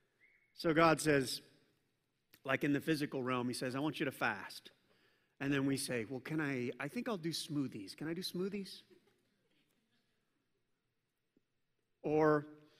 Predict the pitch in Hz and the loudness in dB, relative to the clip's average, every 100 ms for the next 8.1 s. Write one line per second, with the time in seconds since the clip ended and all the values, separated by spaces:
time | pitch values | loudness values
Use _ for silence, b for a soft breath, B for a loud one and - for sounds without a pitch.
0 | b b b - - - 190 170 - 147 | b b b -16 -6 2 4 4 2 0
1 | 139 - 143 147 151 143 135 - 151 143 | 0 0 0 2 2 2 -2 -2 0 0
2 | 123 147 127 95 90 - _ 135 131 131 | -2 -2 -2 -4 -10 -20 _ -6 -4 -2
3 | 135 135 180 180 - - - - 147 143 | -2 -2 0 -2 -6 -16 -14 -6 -2 0
4 | 139 135 135 131 120 - b b b b | 0 2 0 -2 -4 -12 b b b b
5 | b - 233 262 190 151 175 156 156 160 | b -6 -2 -2 -2 -2 -2 0 -2 0
6 | 160 143 135 131 135 127 123 120 - 117 | 0 0 -2 -4 -2 -2 -4 -4 -8 -6
7 | 120 113 113 - _ - 120 117 113 107 | -6 -6 -10 -14 _ -12 -8 -6 -6 -8